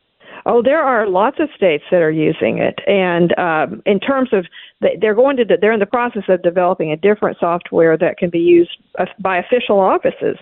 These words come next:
by the state or by local jurisdictions. But I will tell you that there has been a concerted effort on the left to stop,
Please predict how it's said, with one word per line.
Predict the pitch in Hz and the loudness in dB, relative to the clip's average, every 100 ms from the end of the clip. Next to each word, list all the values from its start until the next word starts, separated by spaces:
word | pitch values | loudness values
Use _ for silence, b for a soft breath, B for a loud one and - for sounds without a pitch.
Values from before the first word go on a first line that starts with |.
| - | -4
by | 147 160 - - | -2 -2 -4 -4
the | 156 - | -6 -4
state | - 170 185 220 | -2 2 2 2
or | |
by | 175 143 143 131 | 0 -2 -2 -2
local | 170 160 - | -2 -2 -2
jurisdictions. | 170 147 - 196 - - - - B B B B | 0 0 2 0 0 -2 -2 -8 B B B B
But | 208 | -2
I | 196 | 2
will | 196 190 | 4 2
tell | 190 262 294 370 | 2 -2 0 2
you | 196 - 202 - _ _ _ _ - | 0 -2 -6 -10 _ _ _ _ -12
that | 170 196 160 156 | -2 -2 -2 0
there | 202 196 | 2 4
has | 208 180 | 2 0
been | - 175 | -2 0
a | 175 | 0
concerted | 202 175 - 208 247 294 - | 0 -2 -2 0 2 2 2
effort | 226 294 - - - - | 0 -2 -2 -4 -4 -2
on | 170 190 214 | 2 2 2
the | 226 | 2
left | 226 285 302 160 _ - _ _ _ - | 2 2 -2 -6 _ -20 _ _ _ -10
to | - 202 - | -2 -2 -2
stop, | - 208 254 - | -4 -2 -2 -4